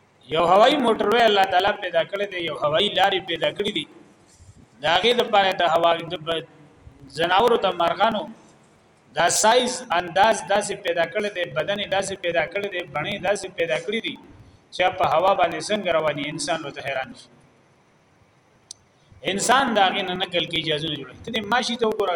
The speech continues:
هلیکاپټر ته وګوره. شکل ته د دواړو ته وګوره، نو ته به حیرانه شي. ته به دې د ماشي نه نقل کړی. بعضو جهازونو ته وګوره، نو ته به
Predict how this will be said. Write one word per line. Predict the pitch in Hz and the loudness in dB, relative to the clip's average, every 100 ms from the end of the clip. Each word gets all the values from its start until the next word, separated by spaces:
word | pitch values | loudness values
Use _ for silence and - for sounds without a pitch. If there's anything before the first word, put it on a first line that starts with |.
| 160 | -2
هلیکاپټر | 156 156 151 160 135 | -2 -2 -2 -6 -8
ته | |
وګوره. | 131 - - _ _ _ _ _ _ _ _ _ _ _ _ - | -8 -12 -20 _ _ _ _ _ _ _ _ _ _ _ _ -4
شکل | 226 233 208 | 0 0 0
ته | |
د | 196 175 | 0 2
دواړو | 226 226 214 | 2 2 0
ته | |
وګوره، | 240 233 180 | 0 0 -4
نو | 170 | -6
ته | 196 | -4
به | 165 | 0
حیرانه | 165 202 190 - | 2 2 0 -4
شي. | 185 - - - _ _ _ | -8 -10 -20 -20 _ _ _
ته | 165 165 | -8 0
به | 190 | 2
دې | 208 185 | 2 0
د | 180 | 0
ماشي | 214 208 | 0 2
نه | 196 180 | 0 0
نقل | 170 156 | 0 -4
کړی. | 139 123 - - | -6 -12 -18 2
بعضو | 214 233 220 | 2 2 0
جهازونو | 202 190 233 226 | 0 0 -4 -2
ته | 220 | -2
وګوره، | 214 214 190 | 0 -2 -2
نو | 180 | -6
ته | |
به | 190 | -2